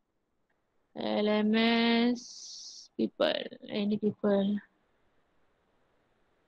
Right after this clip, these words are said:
Kelas online, eh, dek.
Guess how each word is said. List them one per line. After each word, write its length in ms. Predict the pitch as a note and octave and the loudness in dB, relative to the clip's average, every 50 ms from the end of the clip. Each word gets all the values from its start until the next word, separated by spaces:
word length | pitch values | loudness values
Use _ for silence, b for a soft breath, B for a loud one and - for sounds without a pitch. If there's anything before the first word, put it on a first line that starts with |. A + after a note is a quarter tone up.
| _ _ _ _ _ _ _ _ _ _ _ _ _ _ _ _ _ _ _ _ _ _ _ _ _ _ _ _ _ _ _ _ - _ | _ _ _ _ _ _ _ _ _ _ _ _ _ _ _ _ _ _ _ _ _ _ _ _ _ _ _ _ _ _ _ _ -20 _
Kelas 880 | - A3+ A3+ G#3+ G#3+ G#3+ G#3+ G#3+ G#3+ G#3+ G#3+ G#3+ G#3+ A3 A3 - - - | 0 2 4 6 6 6 6 6 6 6 6 6 4 2 0 -2 -6 -6
online, 400 | A#3 G#3 G#3 G#3 G3+ G3+ G#3 - | -4 -2 0 0 2 0 0 2
eh, 160 | G#3+ G#3+ G#3 | 2 2 4
dek. 240 | G3 G3 G3 A3+ - | 4 2 2 0 -2